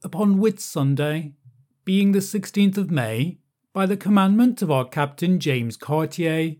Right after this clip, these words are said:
and with a common accord, in the Cathedral Church of Saint Malo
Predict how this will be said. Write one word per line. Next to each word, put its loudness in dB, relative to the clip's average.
and 0
with 4
a 4
common 2
accord, 0
in 4
the 2
Cathedral 0
Church -2
of -6
Saint 0
Malo -4